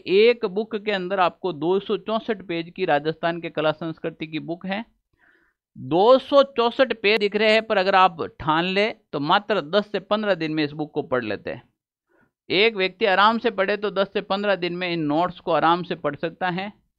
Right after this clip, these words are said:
पानी पीने की भी जरूरत नहीं है बीच में, ये बोल दूं मैं, ठीक है ना। दूसरी बुक लेकर बैठते हैं ना, दिमाग घूमता है, क्या पढ़े न क्या छोड़े, समझ में नहीं आ रहा है। यहाँ छोड़ना कुछ ही नहीं है, सब पढ़ना है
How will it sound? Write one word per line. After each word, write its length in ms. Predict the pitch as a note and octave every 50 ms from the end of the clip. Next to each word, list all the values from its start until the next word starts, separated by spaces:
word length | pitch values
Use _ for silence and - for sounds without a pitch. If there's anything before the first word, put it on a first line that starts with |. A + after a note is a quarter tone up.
| _ _ _ _ _ _ _ _ _ _ _ _
पानी 240 | D#4 G3+ A#3 B3+ B3+
पीने 260 | A3 G3+ F#3+ F3+ F3+
की 100 | E3+ F3
भी 100 | E3+ E3+
जरूरत 360 | D3+ C3+ C3 C#3 D3 C#3+ C#3+ C#3+
नहीं 140 | D#3+ E3
है 60 | D3+ A#2
बीच 240 | A#2 A#2+ A2 - -
में, 100 | C3 A#2 A#2
ये 180 | A#2 C#3+ D#3+ C#3+
बोल 260 | B2+ B2 A#2+ A2+ A2
दूं 100 | A2 G2+
मैं, 160 | E2+ C2 - - _ _ _ _ _ _ _ _ _ _ _ _ _ _ _ _ _ _ -
ठीक 120 | - F3 F3+
है 60 | A3
ना। 160 | A#3 G#3+ C#3+ - - - - _ _ _ _ _ _ _ _ _ _ -
दूसरी 360 | - G#3+ A3+ A3 A3+ G#3+ G#3+
बुक 220 | G3+ A3 A#3+ G#3 G3+
लेकर 280 | G3 G3+ G3+ A3 G#3
बैठते 300 | F#3+ G#3 G#3+ G#3 A3 A#3+
हैं 40 | A#3+
ना, 100 | B3 A#3
दिमाग 420 | E3 C#3+ D3+ D#3+ F3 G3 G#3 G3 F3
घूमता 400 | D#3 D#3 D#3 D#3 D#3 D#3 G3 F#3+
है, 100 | E3+ F3+
क्या 200 | F3+ - G3 F#3+
पढ़े 260 | F#3 F3+ F3 F3+ G3
न 100 | F#3+ F3+
क्या 120 | E3 F#3 F3+
छोड़े, 260 | - F3 D3+ D3+ E3
समझ 240 | D3+ - F3+ F3+ F#3+
में 80 | F#3 F3+
नहीं 120 | E3+ D#3
आ 100 | C3+ A#2+
रहा 120 | A2+ G2 D#2+
है। 100 | - - _ _ _ _ _ _ _ _ _ _ _ _ _ _ _ _ _ _ _ _ _ - _ -
यहाँ 140 | C#3+ D3+ D3+
छोड़ना 420 | - - D#3+ D#3 D#3 D#3 F3+ F#3+ F3+
कुछ 220 | - G3+ G3 -
ही 80 | G#3+ G3+
नहीं 120 | G#3+ A3+
है, 40 | G#3+
सब 220 | - F#3+ F#3 -
पढ़ना 280 | - D#3+ D3+ D3+ D3 B2
है 140 | D#2+ G#2